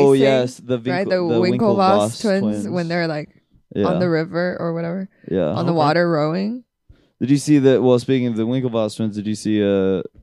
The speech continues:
Speaker 2: that House of Hammer documentary?
Speaker 1: No.
Speaker 2: The, do you know about this? It's, like, all of
Speaker 1: Right, it's about him
Speaker 2: Army
Speaker 1: being
Speaker 2: Hammer
Speaker 1: crazy.
Speaker 2: and his,
Speaker 3: Oh, the
Speaker 2: but his whole family has, like, a,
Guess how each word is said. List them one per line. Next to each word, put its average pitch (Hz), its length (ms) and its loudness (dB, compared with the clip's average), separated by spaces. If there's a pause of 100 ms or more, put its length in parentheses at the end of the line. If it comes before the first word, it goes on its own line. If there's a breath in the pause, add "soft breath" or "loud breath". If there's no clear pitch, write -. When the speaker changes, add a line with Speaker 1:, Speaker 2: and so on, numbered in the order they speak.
(120)
Speaker 2:
that 98 260 0 (220)
House 110 300 -8
of 101 120 -10
Hammer 110 540 -8 (180)
documentary? 113 760 -8
Speaker 1:
No. 160 760 -8 (280)
Speaker 2:
The, 92 360 -4 (520)
do 107 100 -8
you 117 160 -2
know 127 160 -6
about 147 160 -4
this? 135 340 -8 (440)
It's, - 80 -16
like, 107 160 -4
all 110 280 2
of 101 140 -6
Speaker 1:
Right, 196 180 -4
it's 185 120 -6
about 190 320 -2
him 185 560 -8 (520)
Speaker 2:
Army 135 260 2
Speaker 1:
being 131 120 2
Speaker 2:
Hammer 127 680 2
Speaker 1:
crazy. 185 440 -6
Speaker 2:
and 123 220 -2
his, 127 100 -2
Speaker 3:
Oh, 156 200 -4
the 151 80 -6
Speaker 2:
but 139 100 2
his 143 240 -2
whole 160 240 2
family 139 520 -4
has, 113 280 0
like, 104 180 -2
a, 98 180 -4